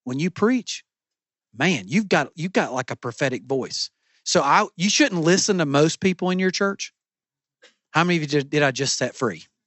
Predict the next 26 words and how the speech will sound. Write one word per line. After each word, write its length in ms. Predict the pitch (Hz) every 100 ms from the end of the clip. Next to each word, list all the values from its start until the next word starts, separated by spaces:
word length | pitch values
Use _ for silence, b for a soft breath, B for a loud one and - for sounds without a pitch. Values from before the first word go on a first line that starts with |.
| _ _ _ _ _ _ _ _ _ _ b b b b -
But 140 | 147
you 100 | 160
should 280 | - 220 190
surround 540 | - 165 170 202 185
your 120 | 160
pe-, 240 | - 139 139 -
self 320 | 156 131 131
with 100 | 127
people 240 | 143 120
who 80 | 120
love 300 | 120 147 160
God, 260 | 156 147 135
love 220 | 139 131
the 40 |
vision, 280 | 127 131 127
and 100 | 113
love 220 | 113 104
you. 240 | 107 107 80 _ _ _ _ _ _ _ _ _ _ _ _ _ _ _ _ _
And 180 | 139 143
go 160 | 131 147
to 120 | 127
those 300 | 139 160 185
people 360 | - 170 - 117
and 100 | -
say, 120 | 120
"Hey, 280 | 156 117